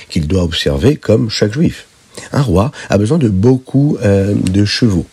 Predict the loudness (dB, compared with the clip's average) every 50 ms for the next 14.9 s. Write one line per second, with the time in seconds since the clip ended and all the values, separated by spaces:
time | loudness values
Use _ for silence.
0 | _ -10 -8 -8 -6 -6 -6 -8 -8 -10 -16 -20 _ -20 -12 -6 -4 -2 -2 -2
1 | -2 -2 -2 -4 -4 -4 _ _ _ _ _ _ _ _ _ _ _ -10 -8 -6
2 | -6 -4 -4 -4 -2 -2 -2 -2 -2 -4 -2 -2 -2 -2 -2 -4 _ _ _ _
3 | _ _ _ _ -8 -6 -4 -4 -2 -2 -4 -2 -4 -6 -6 -4 -2 -2 0 0
4 | 0 0 0 0 0 -2 -2 -2 -4 -6 -6 -6 -10 -14 -16 _ _ _ _ -18
5 | -14 -14 -6 -2 2 4 4 4 4 2 0 0 0 2 2 2 2 0 -2 -2
6 | -4 -2 -2 0 0 0 0 0 2 0 0 0 0 -2 0 0 2 2 2 2
7 | 2 2 2 2 2 2 0 0 -4 -12 -16 -20 -20 -20 -16 -8 -4 -2 -2 -2
8 | -2 -2 -2 0 2 2 2 2 2 -2 -4 -4 -2 2 2 4 4 4 2 0
9 | 0 0 2 2 2 2 2 -2 -4 _ _ _ _ -2 -2 0 0 -2 -4 -4
10 | -6 -6 -6 -10 -14 -18 -20 _ _ _ _ _ _ _ -16 -16 -14 -14 -14 -14
11 | -12 -14 -4 0 2 4 4 4 2 2 2 2 0 0 0 0 0 -2 -2 -2
12 | -2 -2 -2 -2 -2 -2 -4 -6 -6 -4 -2 0 0 0 0 0 -2 -2 -2 -2
13 | -4 -6 -10 _ _ _ _ -8 -6 -6 -4 -2 -2 -2 -2 -2 -2 0 2 2
14 | 2 2 2 0 0 -2 -4 -8 -14 -10 -4 0 2 4 4 4 4 2